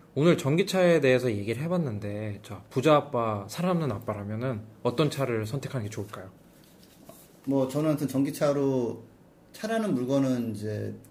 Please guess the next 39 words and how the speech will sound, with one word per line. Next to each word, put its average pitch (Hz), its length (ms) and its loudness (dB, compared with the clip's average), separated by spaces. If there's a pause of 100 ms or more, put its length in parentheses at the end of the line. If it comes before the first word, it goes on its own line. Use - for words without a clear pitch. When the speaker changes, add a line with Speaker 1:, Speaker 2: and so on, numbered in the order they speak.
Speaker 2:
유지비가 139 460 0
안 113 140 -2
들어가고 127 640 -2 (160)
연료비가 113 400 0
Speaker 1:
음. 104 80 -2
Speaker 2:
안 117 100 -2
드는 147 240 2
물건이 110 300 -2
됐거든요. 107 680 -4 (200)
그런 151 260 2
Speaker 1:
음. 117 40 2
Speaker 2:
여유를 127 280 2
가지고 113 380 -6
뭐 101 360 -6 (460)
밥을 127 220 0
살 139 100 2
수도 - 220 -6
있고, 147 420 -8 (400)
뭐 101 580 -6
가-, - 160 -14 (180)
얼마 113 200 -2
전에는 110 300 -2
뭐 95 180 -8
북한 117 300 -6
어린이 104 400 -4
뭐 101 160 -8
도끼 - 260 -14
옥수수 117 560 -4
뭐 123 80 0
그런 101 140 -2
거 101 60 -6
보낸 110 220 -4
것도 104 200 -6
했고. 107 460 -4
Speaker 1:
<laughs> 95 40 -6
강냉이, 110 480 -4
네. 107 180 -6
Speaker 2:
예, 104 180 0
그래서, 120 500 -2